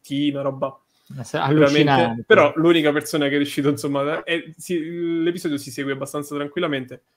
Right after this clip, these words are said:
Speaker 1: ed è un episodio crossover tra tutte e quattro le versioni di Cutie Honey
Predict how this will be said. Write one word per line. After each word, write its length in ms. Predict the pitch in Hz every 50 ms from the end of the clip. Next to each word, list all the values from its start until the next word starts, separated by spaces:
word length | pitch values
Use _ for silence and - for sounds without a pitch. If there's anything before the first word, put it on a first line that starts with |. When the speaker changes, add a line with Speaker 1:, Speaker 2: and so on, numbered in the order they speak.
| _ _
Speaker 1:
ed 140 | - 147 147
è 40 | 156
un 140 | 156 151 151
episodio 360 | 143 156 147 175 151 147 147
crossover 580 | - 165 156 - - 156 143 135 131 127 127
tra 260 | - - 131 131 131 123
tutte 240 | - 147 143 196
e 60 | - -
quattro 360 | - 135 131 131 - 139 135
le 160 | 131 131 131
versioni 380 | 127 135 131 - - 135 135 131
di 100 | 135 123
Cutie 240 | - 127 127 131
Honey 380 | 123 123 127 127 131 131 127